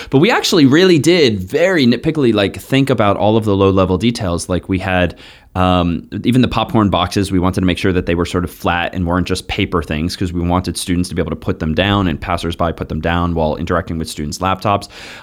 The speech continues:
I think when we even had water machines, like, sort of dispensing water, we deliberately got those conical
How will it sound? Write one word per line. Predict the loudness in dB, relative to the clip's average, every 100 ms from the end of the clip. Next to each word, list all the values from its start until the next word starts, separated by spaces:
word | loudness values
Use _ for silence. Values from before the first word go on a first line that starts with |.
| -8
I | -2
think | 0 0
when | 2 2 2 0
we | 2
even | 2 4
had | 2 0 0 2
water | 4 4
machines, | 2 2 0 0 0 -2
like, | -6 -6 -10 -8
sort | -6 -6
of | -6 -8
dispensing | -10 -4 -2 0 -2
water, | 0 2 2 0 -6 -8
we | -2
deliberately | 0 2 4 4 2
got | 0 0
those | 0 -2
conical | -4 -2 0 0 -2